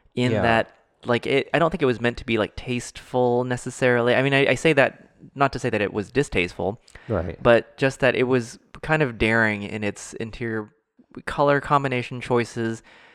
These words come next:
Speaker 1: materiality, et cetera. But I thought it was fun and clever, and I
Speaker 2: Yeah.
Speaker 1: think it's gonna sell. And maybe in ten years, we're gonna look at it in the same way that we look at the New Beetle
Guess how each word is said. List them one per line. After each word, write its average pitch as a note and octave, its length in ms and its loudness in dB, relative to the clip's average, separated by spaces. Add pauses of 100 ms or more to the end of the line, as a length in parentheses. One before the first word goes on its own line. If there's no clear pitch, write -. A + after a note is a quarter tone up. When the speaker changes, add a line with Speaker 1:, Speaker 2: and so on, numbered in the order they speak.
(160)
Speaker 1:
materiality, G#2+ 1160 0
et - 120 -10
cetera. G2+ 420 0
But A2 220 2 (340)
I G3+ 80 -4
thought C4 100 0
it A#3 60 6
was G#3+ 140 4
fun B2+ 280 0
and A#2+ 160 -8
clever, G#2+ 540 0
and A#2 100 -2
I - 40 0
Speaker 2:
Yeah. D#4+ 80 -2
Speaker 1:
think F3+ 140 -2 (840)
it's - 160 -2
gonna C#3 220 4
sell. A2+ 280 4
And A2 100 2
maybe B2+ 320 2
in G#2+ 180 -2
ten B2 220 -2
years, A2 360 0
we're A2+ 120 -2
gonna A2 160 -2
look G#2+ 180 -4
at A2 60 -2
it G#2+ 120 -2
in A2+ 60 -14
the G#2+ 80 -10
same A2 180 -6
way A2 80 -4
that G2+ 80 -4
we G#2 100 -4
look G#2 220 -6
at G2 220 -2 (460)
the F#2+ 320 -8
New G#2+ 180 -6
Beetle G2 500 -4